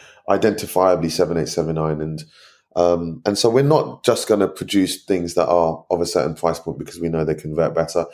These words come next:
We're still creating lots of different ranges and lots of different products. And we feel like, uh, diversifying and offering breadth, uh, and depth is, is what customers want.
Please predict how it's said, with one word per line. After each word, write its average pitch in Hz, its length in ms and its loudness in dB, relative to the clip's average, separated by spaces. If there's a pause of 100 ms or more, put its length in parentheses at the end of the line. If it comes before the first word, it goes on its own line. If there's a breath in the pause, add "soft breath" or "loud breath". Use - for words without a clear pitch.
(240 loud breath)
We're 98 80 0
still 107 320 2
creating 90 540 2
lots 92 200 -2
of 82 80 -8
different 78 280 -8
ranges 80 440 -2
and 82 100 -4
lots - 160 -4
of 80 80 -8
different 76 240 -10
products. 78 380 -2
And 80 180 -12 (440 soft breath)
we 98 120 2
feel 95 380 2
like, 82 380 0 (180)
uh, 82 460 2
diversifying 87 920 0
and 78 240 -6 (360)
offering 92 500 -2
breadth, - 540 0
uh, 80 280 0
and 85 200 -4
depth - 380 0
is, 82 280 -6
is 78 180 -8
what 80 240 -2
customers 78 400 -12
want. 78 220 -10